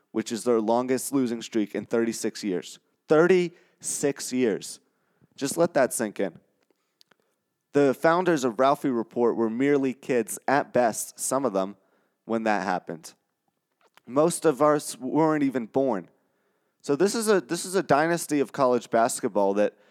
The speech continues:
appears on the brink of failure. But this, no matter what, is gonna be a huge win for Colorado. And speaking to how they did it, excellent defense against Chase Jeter all night long.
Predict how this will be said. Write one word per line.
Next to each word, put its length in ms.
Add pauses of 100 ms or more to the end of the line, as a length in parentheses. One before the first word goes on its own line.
(380)
appears 720 (320)
on 160
the 80
brink 300
of 100
failure. 460 (1400)
But 380 (1300)
this, 420 (100)
no 120
matter 240
what, 200
is 160
gonna 180
be 200
a 20
huge 360
win 220
for 140
Colorado. 640
And 160
speaking 460
to 160
how 200
they 160
did 220
it, 180 (960)
excellent 480
defense 500
against 640
Chase 280
Jeter 400
all 180
night 240
long. 300